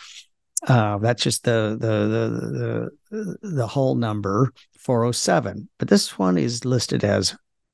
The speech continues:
ninety-three dash four seventeen in the reports.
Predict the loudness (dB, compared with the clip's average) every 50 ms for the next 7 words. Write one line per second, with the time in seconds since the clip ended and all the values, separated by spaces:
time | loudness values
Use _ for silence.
0 | _ _ _ _ _ -2 0 0 0 -2 -2 0 0 2 2 2 2 2 2 0
1 | 0 -4 -8 -10 -12 -6 0 2 2 2 2 2 0 0 0 2 0 0 0 -2
2 | -2 -4 -4 -8 -4 -2 0 2 2 2 0 -2 -4 -4 -4 -2 0 2 2 0
3 | 0 0 0 2 2 2 0 -2 -2 -2 -2 -2 -2 -6